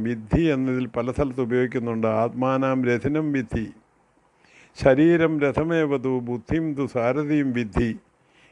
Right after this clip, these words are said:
ഇങ്ങനെ വിദ്ധി പല പ്രാവശ്യം വരുന്നുണ്ട്. ഈ വിദ്യയുടെ അർത്ഥം അറിയൂ എന്നാണ്. അറിയണം, അറിയൂ എന്നാണ്. അറിയണം. എന്താണ് ദേഹമാകുന്ന, ഈ ദേഹമാകുന്ന ശരീരത്തിലെ ഒരു സഞ്ചാരിയാണ് ആത്മാവെന്നാണ് പറയുന്നത്. ആത്മാനാം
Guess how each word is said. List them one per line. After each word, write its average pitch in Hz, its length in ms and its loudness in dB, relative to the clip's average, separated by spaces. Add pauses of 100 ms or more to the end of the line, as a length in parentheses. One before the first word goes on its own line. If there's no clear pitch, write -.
ഇങ്ങനെ 151 180 4
വിദ്ധി 143 300 2
പല 151 200 4
പ്രാവശ്യം 156 500 2
വരുന്നുണ്ട്. 135 400 -2
ഈ 127 80 -2
വിദ്യയുടെ 139 420 -2
അർത്ഥം 131 320 -2 (140)
അറിയൂ 143 460 -2 (180)
എന്നാണ്. 104 400 -8 (680)
അറിയണം, 135 580 4
അറിയൂ 131 380 0 (140)
എന്നാണ്. 101 360 -6 (800)
അറിയണം. 143 440 2 (1800)
എന്താണ് 170 420 6 (120)
ദേഹമാകുന്ന, 160 800 2 (120)
ഈ 135 140 0 (440)
ദേഹമാകുന്ന 165 800 2
ശരീരത്തിലെ 151 800 0
ഒരു 143 180 0
സഞ്ചാരിയാണ് 135 920 -2
ആത്മാവെന്നാണ് 127 880 -2
പറയുന്നത്. 98 340 -8
ആത്മാനാം 143 640 0